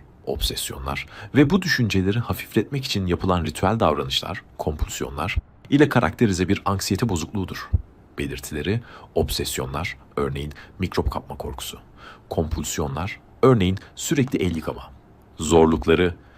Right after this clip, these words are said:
ritüeller zaman alıcıdır ve günlük yaşamı ciddi şekilde etkiler. Altı, post travmatik stres bozukluğu. Travmatik bir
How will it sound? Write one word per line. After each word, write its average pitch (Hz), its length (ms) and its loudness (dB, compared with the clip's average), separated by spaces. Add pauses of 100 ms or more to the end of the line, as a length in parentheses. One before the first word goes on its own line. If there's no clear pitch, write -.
(300)
ritüeller 143 520 8
zaman 123 320 6
alıcıdır 98 600 2
ve 98 60 8
günlük 95 480 0
yaşamı 85 380 2
ciddi 104 340 -2
şekilde - 360 -4
etkiler. - 500 -8 (360)
Altı, 87 380 2 (140)
post 123 440 6
travmatik 110 540 2
stres - 420 -2
bozukluğu. 65 400 -6 (440)
Travmatik 170 580 4
bir 131 120 6